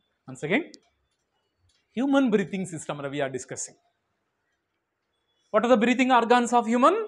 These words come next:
Lungs, a pair of lungs. Come on, a pair of lungs are where it is situated?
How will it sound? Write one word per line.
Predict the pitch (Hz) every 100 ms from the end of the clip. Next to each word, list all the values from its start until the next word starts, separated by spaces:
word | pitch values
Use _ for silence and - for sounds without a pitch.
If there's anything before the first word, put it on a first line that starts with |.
| - _ -
Lungs, | 135 143 175 254 185 139 -
a | 165
pair | - 196 233
of | 226 220
lungs. | 185 160 143 -
Come | 202
on, | 202
a | 190
pair | 196 202
of | 208 208
lungs | 196 196
are | 196 175
where | 180 214
it |
is | 226 226
situated? | 226 233 233 240 226 240